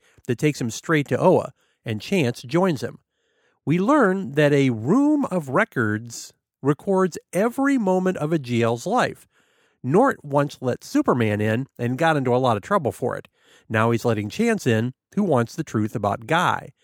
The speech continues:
While Nort gets drunk, Chance reads that Guy is very much alive.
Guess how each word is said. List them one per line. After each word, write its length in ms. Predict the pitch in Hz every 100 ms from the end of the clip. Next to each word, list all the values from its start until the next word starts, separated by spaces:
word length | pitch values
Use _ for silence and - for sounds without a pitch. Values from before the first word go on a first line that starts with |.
| _ _ _ _ _
While 200 | 156 180
Nort 360 | 180 196 269
gets 240 | - 196 -
drunk, 480 | 120 180 143 113 -
Chance 440 | - 208 240 - -
reads 320 | 135 131 147
that 200 | 156 139
Guy 420 | 117 101 95 107 -
is 220 | - 165 120
very 560 | 101 202 190 120 135
much 340 | 113 117 113 -
alive. 640 | 117 120 156 123 - -